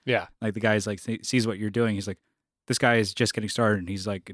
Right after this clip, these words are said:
Speaker 2: d-, has a really cool idea that's, like, a genuine idea that's good and it's helping people out. And, you know, he's bringing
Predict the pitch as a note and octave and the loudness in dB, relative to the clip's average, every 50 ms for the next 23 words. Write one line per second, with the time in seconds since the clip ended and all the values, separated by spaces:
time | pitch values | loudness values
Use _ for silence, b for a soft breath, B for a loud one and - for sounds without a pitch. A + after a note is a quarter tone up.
0 | F#2+ F2 - G#2 - B2 A#2 G2+ G#2+ G2 F#2 G2 A#2 A#2+ A#2 G#2 - - A2+ G#2+ | -14 -12 -8 -2 0 0 0 0 -2 -4 -2 2 2 4 2 2 0 0 0 2
1 | G#2+ G#2 F#2+ G#2+ G#2+ G#2 G#2 G2+ G2+ G2+ F#2+ - G2+ G2 F2+ - _ _ _ _ | 2 2 0 0 0 0 0 -2 -2 -6 -6 -6 -8 -10 -10 -14 _ _ _ _
2 | _ _ _ _ - A#2+ A2+ G2+ - A2+ A2 G2+ G#2+ G#2 G#2 G#2 G2+ G2+ G2 G#2 | _ _ _ _ -2 -2 0 2 2 2 2 2 0 -2 -2 -2 -4 -6 -6 -8
3 | G#2+ G2 A2+ B2 A#2 G#2 G2+ F#2+ - - - C3+ C#3+ A#2 G2+ G2 F#2+ - _ _ | -6 -2 0 2 2 0 0 -2 -6 -2 2 4 4 4 2 0 -4 -10 _ _
4 | _ _ _ _ - A2 G2+ - C3 A#2+ - A2 G2 - A2+ G#2 G2+ G#2 G#2+ G2+ | _ _ _ _ -8 -6 0 4 4 4 4 2 0 0 0 2 4 4 4 4
5 | F#2+ G2 - _ - B2 A2 G2+ G2+ G2+ _ _ _ F#2 F#2 F2+ - _ _ _ | 2 0 -4 _ -8 -6 -4 -4 -6 -8 _ _ _ -14 -14 -14 -16 _ _ _
6 | _ _ _ _ _ _ _ _ _ _ _ _ _ - B2 A2 - - A2 G#2 | _ _ _ _ _ _ _ _ _ _ _ _ _ -4 -2 0 2 2 2 2
7 | G#2+ G#2+ G2+ G#2 A2+ C3 | 2 0 0 0 -2 -2